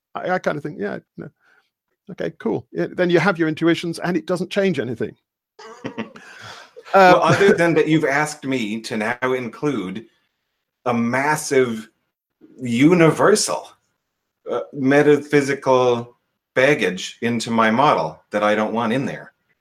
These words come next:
Speaker 2: So I, I
Speaker 1: No, no.
Speaker 2: agree that I like the, the flatness of
Speaker 1: But
Speaker 2: it,
Speaker 1: it's,
Speaker 2: and that, that
Speaker 1: but
Speaker 2: we're
Speaker 1: it's
Speaker 2: not
Speaker 1: what,
Speaker 2: special
Speaker 1: yeah.
Speaker 2: or different.
Speaker 1: Yeah,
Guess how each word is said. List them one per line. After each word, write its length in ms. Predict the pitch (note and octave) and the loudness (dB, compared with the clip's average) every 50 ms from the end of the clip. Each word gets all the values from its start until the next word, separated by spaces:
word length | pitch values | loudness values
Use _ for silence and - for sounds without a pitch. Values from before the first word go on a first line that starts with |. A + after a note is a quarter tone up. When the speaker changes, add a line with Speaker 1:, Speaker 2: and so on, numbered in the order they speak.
| _ _ | _ _
Speaker 2:
So 160 | - D#3+ D#3 | 2 4 4
I, 220 | D3+ D3+ F3 F3 - | 6 4 4 4 4
I 80 | D3+ | 6
Speaker 1:
No, 100 | D#3+ E3+ | 4 6
no. 80 | E3 D#3+ | 6 6
Speaker 2:
agree 80 | G3 F#3+ | 4 4
that 120 | F3 D#3 C#3 | 4 2 2
I 160 | C#3 D#3+ F3+ | 2 0 0
like 340 | F#3 E3+ E3+ E3 D#3+ D#3+ - | 2 2 2 2 0 -2 -10
the, 500 | C#3 C3 C#3+ C#3 C3+ C3+ C3 B2+ B2 - _ _ _ | -8 -6 -4 -2 -2 -2 -4 -4 -6 -14 _ _ _
the 80 | _ A#2 | _ -10
flatness 580 | - - - D3+ D3 C#3+ - A#2+ G#2+ G2+ G2+ G2+ | -8 -2 0 0 0 0 -2 -6 -10 -10 -10 -2
of 80 | E2+ | -2
Speaker 1:
But 100 | - - | -2 -2
Speaker 2:
it, 20 | - - | -2 -10
Speaker 1:
it's, 140 | - - _ G#2 G2+ _ _ - - - | -14 -20 _ _ -20 _ _ -16 -8 -6
Speaker 2:
and 180 | A#2+ A#2+ A#2 G#2+ | -4 -4 -4 -4
that, 180 | A#2 A2 G#2 | -6 -6 -4
that 160 | G#2+ A2+ A2+ A#2 | -4 -4 -4 0
Speaker 1:
but 80 | A#2+ | 0
Speaker 2:
we're 60 | C3 C3 | 2 4
Speaker 1:
it's 60 | C3 | 4
Speaker 2:
not 100 | C3 C3+ | 4 2
Speaker 1:
what, 100 | C3 - | 0 -4
Speaker 2:
special 400 | - - C3 B2 - - A#2+ A2+ | -2 -2 -2 -2 0 -2 2 2
Speaker 1:
yeah. 80 | F#3 E3+ | 2 2
Speaker 2:
or 40 | |
different. 360 | B2 G#2 - - F#2 F#2+ F#2+ _ _ _ _ _ _ _ _ _ _ _ _ _ _ _ _ _ | 2 -2 -6 -6 -12 -14 -14 _ _ _ _ _ _ _ _ _ _ _ _ _ _ _ _ _
Speaker 1:
Yeah, 120 | - G3+ | -6 -6